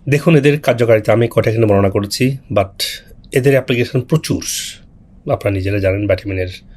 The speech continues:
অ্যাপ্লিকেশন কত বেশি। কিন্তু ক্রনিক ডিস-, ডিজিজ থেকে বের হওয়ার জন্য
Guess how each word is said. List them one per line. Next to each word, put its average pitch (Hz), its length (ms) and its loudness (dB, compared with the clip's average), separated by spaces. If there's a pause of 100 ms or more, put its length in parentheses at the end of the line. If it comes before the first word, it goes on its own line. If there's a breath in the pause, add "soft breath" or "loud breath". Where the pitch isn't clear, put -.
(320 soft breath)
অ্যাপ্লিকেশন 107 380 -2
কত 107 180 -4
বেশি। 98 380 -2 (200)
কিন্তু 156 200 4
ক্রনিক 160 360 4
ডিস-, 147 320 2
ডিজিজ 123 260 0
থেকে 127 300 2
বের 110 200 2
হওয়ার 107 200 4
জন্য 101 500 0